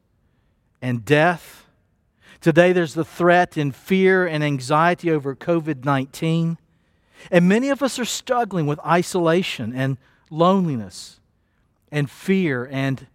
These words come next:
anxiety over our health and wealth and futures. But the cross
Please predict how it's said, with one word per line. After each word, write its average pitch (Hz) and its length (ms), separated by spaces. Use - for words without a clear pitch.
anxiety 147 1040
over 131 340
our 117 140
health 165 580
and 123 240
wealth 160 580
and 120 120
futures. - 840
But 156 140
the 170 100
cross 185 880